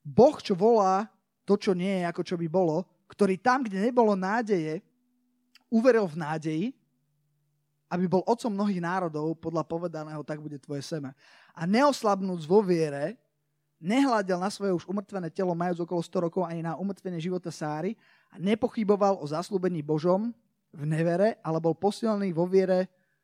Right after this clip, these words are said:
dajúc slávu Bohu. A sú si celé istí toho, že to, čo zasľúbil, je moc-,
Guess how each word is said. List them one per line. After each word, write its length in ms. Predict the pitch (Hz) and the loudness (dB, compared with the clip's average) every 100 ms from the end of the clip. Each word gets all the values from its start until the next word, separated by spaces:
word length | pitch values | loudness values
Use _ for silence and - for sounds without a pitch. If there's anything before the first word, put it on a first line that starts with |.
| _ - | _ -6
dajúc 340 | 160 185 165 | 0 0 0
slávu 320 | - 160 151 | -2 -2 -2
Bohu. 280 | 143 135 127 - _ _ - | -4 -6 -8 -14 _ _ -12
A 80 | |
sú 160 | 156 - | -8 -8
si 160 | 165 156 | -8 -12
celé 320 | - 226 247 220 | -2 0 0 -2
istí 240 | 214 208 | -6 -8
toho, 320 | 165 185 196 | -2 2 2
že 80 | 165 | -2
to, 160 | - 202 | -2 -2
čo 160 | - | -2
zasľúbil, 560 | 156 160 - 196 175 165 | -4 -4 -4 -2 2 2
je 80 | 151 | 0
moc-, 320 | 165 - | -6 -12